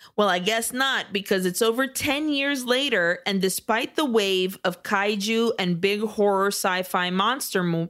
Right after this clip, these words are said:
movies during these ten years, Raimi utterly repeatedly missed the boat as he guided a man who lightly could have knocked it out of the park."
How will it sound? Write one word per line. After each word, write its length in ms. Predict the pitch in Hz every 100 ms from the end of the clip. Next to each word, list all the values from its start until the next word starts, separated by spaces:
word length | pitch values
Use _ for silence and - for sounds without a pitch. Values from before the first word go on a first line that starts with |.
| _ 185
movies 560 | 170 156 156 185 196 - - -
during 440 | 185 208 202 190 180
these 280 | 185 180 -
ten 380 | - 175 165
years, 560 | 185 294 240 190 190 - - - - -
Raimi 600 | 214 233 254 262 262 - _ _ 220
utterly 480 | 233 254 269 277
repeatedly 720 | 262 254 254 233 220 208 214 214
missed 420 | 190 196 202 -
the 80 | 220
boat 380 | 190 175 175 -
as 200 | 185 180
he 180 | 196
guided 420 | 180 185 196 240 269
a 60 |
man 480 | 254 185 180 175 185 - - _
who 140 | 220
lightly 640 | 214 196 185 - 202 202 196
could 280 | - 180
have 220 | 185 185 175
knocked 380 | 165 151 160
it 140 | 170 -
out 240 | 160 156 -
of 220 | 160 175
the 100 | 165
park." 560 | - - - - -